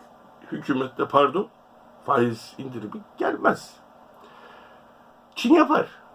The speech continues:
Orada Komünist Parti sürekli iktidarda kalacak.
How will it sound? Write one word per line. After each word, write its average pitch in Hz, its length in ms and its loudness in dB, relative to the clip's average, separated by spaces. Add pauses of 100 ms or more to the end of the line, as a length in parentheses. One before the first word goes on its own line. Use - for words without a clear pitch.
(300)
Orada - 300 2
Komünist 180 460 2
Parti - 320 -2
sürekli - 360 -4
iktidarda 151 460 -2
kalacak. 107 400 -8